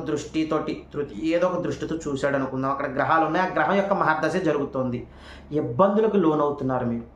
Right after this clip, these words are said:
వాళ్ళు చేసుకోవాల్సిన పరిహారం దగ్గరికి వచ్చినట్లయితే, ప్రతి శనివారము కూడా ఆంజనేయ స్వామివారి ఆలయానికి వెళ్ళాలి. అక్కడికి వెళ్ళిన తర్వాత మీరు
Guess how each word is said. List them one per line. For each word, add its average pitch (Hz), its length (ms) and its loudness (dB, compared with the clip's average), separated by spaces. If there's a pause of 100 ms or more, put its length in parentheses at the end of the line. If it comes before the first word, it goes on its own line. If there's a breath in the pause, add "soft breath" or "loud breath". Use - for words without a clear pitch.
(240)
వాళ్ళు 147 480 2
చేసుకోవాల్సిన 139 580 0
పరిహారం 135 500 0
దగ్గరికి 127 240 -2
వచ్చినట్లయితే, 120 800 -6 (840 loud breath)
ప్రతి 247 340 2
శనివారము 208 520 6
కూడా - 500 2 (380)
ఆంజనేయ 175 360 2
స్వామివారి 175 380 2
ఆలయానికి 160 360 2
వెళ్ళాలి. 160 480 2 (960)
అక్కడికి 151 280 -2
వెళ్ళిన 165 260 2
తర్వాత 151 420 4 (840 loud breath)
మీరు 165 440 2